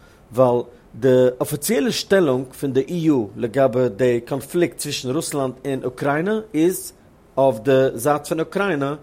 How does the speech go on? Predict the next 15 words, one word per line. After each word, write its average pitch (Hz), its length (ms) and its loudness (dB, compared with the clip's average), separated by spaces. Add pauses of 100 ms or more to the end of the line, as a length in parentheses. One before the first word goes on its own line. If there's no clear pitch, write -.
(240)
אין 143 180 0 (100)
שארף - 600 -4 (280)
קעגן 143 260 0
רוסלאנד. 120 460 0 (380)
דאס 208 160 0
איז 240 80 -4 (400)
די 147 80 4
אפיציעלע 175 460 2
שטעלונג 156 400 0
פון 139 200 -4
דער 123 180 2 (340)
E 151 40 0 (180)
U. 117 80 2 (720)
אין 143 320 0 (220)
דער 131 480 6